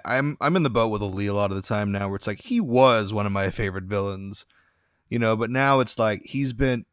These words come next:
you know, it's just he's been, he's been co-opted by so many ridiculous personalities that, like, there's a lot. I'm, I'm kinda sick of him now, in that sense of the word, and, like, and I think what happens is, you know, a lot of people kind of,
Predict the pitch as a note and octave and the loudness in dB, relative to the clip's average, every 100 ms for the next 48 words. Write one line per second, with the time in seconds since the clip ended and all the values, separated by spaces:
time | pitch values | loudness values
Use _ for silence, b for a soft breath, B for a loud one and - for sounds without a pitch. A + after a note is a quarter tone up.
0 | _ B2 A2 G#2+ G#2 A2 - A#2+ - C#3 | _ -6 -2 -2 -4 -6 -6 -6 -6 -6
1 | - A#2+ G#2+ B2+ C3+ A#2 C#3+ C#3 C#3 B2+ | -4 -4 -6 -6 -4 0 4 4 4 0
2 | G#2 - _ _ _ _ _ - - D3+ | -6 -10 _ _ _ _ _ -4 0 2
3 | D3 B2+ G#2+ - A#2+ A#2+ G#2+ - G#2+ G#2+ | 2 2 0 -4 -4 -2 -2 4 4 4
4 | G2+ G2 G2+ G#2+ G#2+ G2+ F#2+ E2 A#2 A2 | -4 -2 0 0 -2 -6 -10 -8 -6 -6
5 | - - C3 C3+ B2+ B2+ B2+ B2+ C#3 - | -8 -4 0 2 2 2 2 2 0 -2
6 | - C3 E3+ C3 - - C#3 - F#2+ F#2 | -2 0 2 2 -2 -2 -2 -2 -6 -8
7 | F#2 D2 - _ _ _ _ _ _ - | -10 -16 -20 _ _ _ _ _ _ -6
8 | A#2+ A2+ G#2+ A#2+ G#2+ G#2+ G2+ D2+ E2+ - | -2 0 -2 -4 -6 -4 -4 -4 -6 -6
9 | A#2 A2+ A2+ - A#2 A#2 D#3 A2+ B2+ B2+ | -2 0 -2 0 0 0 -2 0 2 4
10 | B2 B2 A#2+ G#2+ A2 G2+ A2+ A2+ G#2 G#2+ | 2 0 -4 -2 -4 -4 -2 -2 0 0
11 | A2 - G#2+ G#2 B2 G#2+ | 0 0 -4 -4 -4 -4